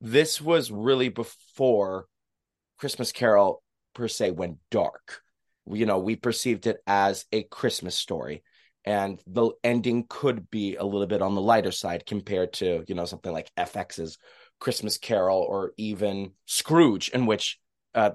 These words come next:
Scrooge is the nineteen seventy-one musical adaptation, uh, with music by Leslie Bricusse and Anthony Newley, in which Scrooge literally goes to hell, and we see him, his punishment in hell.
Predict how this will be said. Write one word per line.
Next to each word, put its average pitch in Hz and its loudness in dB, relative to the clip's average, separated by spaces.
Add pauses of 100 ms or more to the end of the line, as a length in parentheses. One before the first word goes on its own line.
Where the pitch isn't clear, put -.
Scrooge 135 0
is 117 -8
the 120 -4
nineteen 113 -2
seventy-one 110 0 (260)
musical 120 0
adaptation, 104 0 (320)
uh, 107 4
with 107 2
music 120 0 (100)
by 104 6
Leslie 110 -2 (140)
Bricusse - -4
and 101 -2
Anthony 98 -2
Newley, 127 6 (200)
in 120 -2
which 110 0
Scrooge 143 2
literally 123 2
goes 127 4
to 120 2
hell, 117 4 (380)
and 113 0 (100)
we 123 -8
see 123 -4
him, 113 -2 (220)
his 117 -6
punishment 123 0
in 98 -6
hell. 92 -2